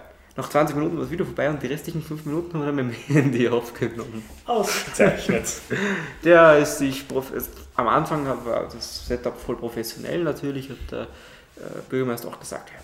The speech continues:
Speaker 1: Wahnsinn, ist ja besser als beim O R F.“
Speaker 2: Mhm.
Speaker 1: Zum Schluss habe ich dann gedacht,
Speaker 2: Ja,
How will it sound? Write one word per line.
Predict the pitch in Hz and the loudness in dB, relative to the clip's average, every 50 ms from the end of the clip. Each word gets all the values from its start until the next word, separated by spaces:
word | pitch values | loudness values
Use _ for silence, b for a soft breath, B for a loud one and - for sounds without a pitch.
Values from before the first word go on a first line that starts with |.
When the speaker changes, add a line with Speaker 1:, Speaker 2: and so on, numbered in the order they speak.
| - - | -18 -16
Speaker 1:
Wahnsinn, | - 117 - 139 120 | -14 -12 -8 -8 -6
ist | 110 107 | -6 -6
ja | 107 | -8
besser | - - 113 113 - - 123 113 | -8 -8 -8 -8 -6 -6 -4 -4
als | 113 110 | -4 -6
beim | - - 113 110 | -6 -8 -8 -6
O | 113 110 107 | -6 -6 -4
R | 107 113 135 | -4 -6 -6
F.“ | - - - - - - | -8 -8 -12 -20 -16 -14
Speaker 2:
Mhm. | - 127 127 131 B B B B B B B B B B _ _ - | -12 -10 -10 -10 B B B B B B B B B B _ _ -6
Speaker 1:
Zum | - 131 120 | -4 -2 0
Schluss | - 156 165 156 | 2 2 4 4
habe | 151 147 151 | 4 4 2
ich | 147 147 | 2 0
dann | 143 139 135 | -2 0 0
gedacht, | 131 135 135 - - - - - - _ _ _ _ _ _ _ _ _ - - _ _ _ _ - - - B | 0 0 -2 -4 -12 -18 -20 -20 -20 _ _ _ _ _ _ _ _ _ -20 -20 _ _ _ _ -20 -20 -20 B
Speaker 2:
Ja, | B | B